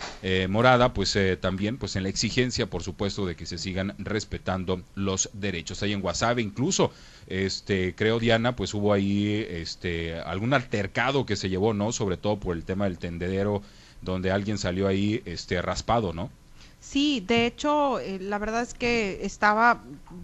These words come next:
Speaker 2: ya prácticamente estaban dando a conocer testimonios algunas,
Speaker 1: Ujú.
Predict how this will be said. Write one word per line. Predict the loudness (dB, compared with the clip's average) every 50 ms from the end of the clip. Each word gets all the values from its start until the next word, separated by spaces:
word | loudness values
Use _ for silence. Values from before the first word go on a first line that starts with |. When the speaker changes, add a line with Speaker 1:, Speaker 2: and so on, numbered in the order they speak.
| -4 0
Speaker 2:
ya | 2 2
prácticamente | 2 2 -2 -4 -6 -6 -6 -4 -4 -4 -2 -2 -2 -2 -2 -6 -14 -20 -12 -8 -8
estaban | -4 -2 0 0 0 0 -2 -4 -6 -8 -8 -4 -2
dando | -2 -2 0 -2 -4
a | -4
conocer | -4 -4 -2 -4 -4
testimonios | -4 -4 -6 -4 -4 -4 -4 -2 -2 -2 -2 -2 -2 -4 -4 -4
algunas, | -6 -4 -4 -4 -2 -2 -4 -4
Speaker 1:
Ujú. | -4